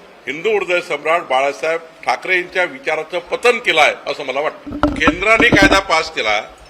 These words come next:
राष्ट्रपती महोदयाकडनं जेव्हा मंजूर होईल, तो आमच्याकडे येईल, आम्ही त्या कायद्याचा अभ्यास करू. कायद्याचा अभ्यास करून जे कायद्यात लिहिलं आहे,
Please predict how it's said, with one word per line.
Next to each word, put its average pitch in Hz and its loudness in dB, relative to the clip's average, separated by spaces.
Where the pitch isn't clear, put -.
राष्ट्रपती 190 0
महोदयाकडनं 190 -2
जेव्हा 180 0
मंजूर 160 -4
होईल, 175 -4
तो 175 -2
आमच्याकडे 170 0
येईल, 120 4
आम्ही 139 2
त्या 202 6
कायद्याचा 185 4
अभ्यास 190 4
करू. 131 -4
कायद्याचा 170 4
अभ्यास 202 2
करून 175 -6
जे 190 0
कायद्यात 165 4
लिहिलं 170 2
आहे, 160 8